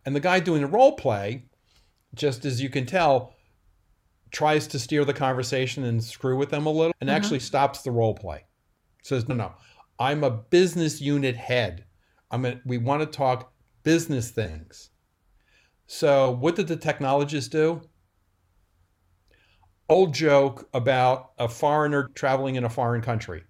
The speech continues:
Speaker 1: They started talking louder and slower. Same things, but they just started talking louder and slower. One of the things that has to happen, especially now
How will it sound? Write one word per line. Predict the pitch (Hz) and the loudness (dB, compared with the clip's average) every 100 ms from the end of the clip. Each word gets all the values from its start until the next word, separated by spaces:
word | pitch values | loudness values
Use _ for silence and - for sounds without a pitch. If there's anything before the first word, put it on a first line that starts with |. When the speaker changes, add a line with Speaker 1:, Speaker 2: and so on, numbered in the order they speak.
| _ _ _ _ _ _ | _ _ _ _ _ _
Speaker 1:
They | 135 127 | -4 -4
started | - 143 139 131 | 2 2 2 2
talking | 147 131 131 120 | 2 2 0 -4
louder | 117 117 151 160 175 170 | -2 0 0 0 -2 -6
and | 139 135 | -6 -8
slower. | - 117 107 92 82 _ _ _ _ _ _ _ _ _ _ _ _ | -8 -4 -4 -4 -8 _ _ _ _ _ _ _ _ _ _ _ _
Same | - - 139 180 190 | -14 -4 0 2 0
things, | - 156 127 117 113 104 - _ _ _ _ | 0 0 2 0 -2 -4 -10 _ _ _ _
but | 131 127 123 120 - _ _ _ | -2 0 0 -4 -12 _ _ _
they | 135 | -6
just | 127 147 | -4 -4
started | - 143 131 | 0 2 2
talking | 135 131 131 127 120 | 2 2 0 -4 -2
louder | 113 123 123 123 | 0 2 0 -2
and | 117 | -4
slower. | 113 110 101 95 76 - | -6 -8 -6 -6 -10 -14
One | 214 151 147 | -10 -4 -2
of | 165 | -2
the | 165 | -2
things | 151 139 | -2 -2
that | 139 117 | -2 0
has | 127 127 - | 0 -2 -2
to | 120 | -4
happen, | 117 135 135 131 107 98 87 _ _ _ _ _ _ _ - _ - 117 | 0 -2 -2 -2 -4 -6 -12 _ _ _ _ _ _ _ -20 _ -12 -6
especially | 113 - 139 120 139 120 | -6 0 0 0 -2 -2
now | 117 117 127 120 110 101 | 0 0 0 0 0 -2